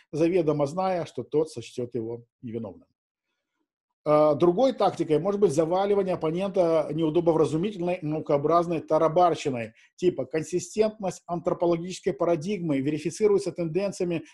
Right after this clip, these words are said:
церебрализационной кефализации в контексте континуального онтогенеза посредством филогенетической рекапитуляции».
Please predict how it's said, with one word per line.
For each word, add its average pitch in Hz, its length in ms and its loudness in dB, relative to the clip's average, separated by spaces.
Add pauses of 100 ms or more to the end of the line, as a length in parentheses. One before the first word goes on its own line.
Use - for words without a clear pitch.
церебрализационной 170 1080 2
кефализации 170 800 0
в 147 80 -10
контексте 170 600 -2 (160)
континуального 170 760 0
онтогенеза 165 680 -2
посредством 170 480 -4
филогенетической 160 800 -4
рекапитуляции». 160 760 -6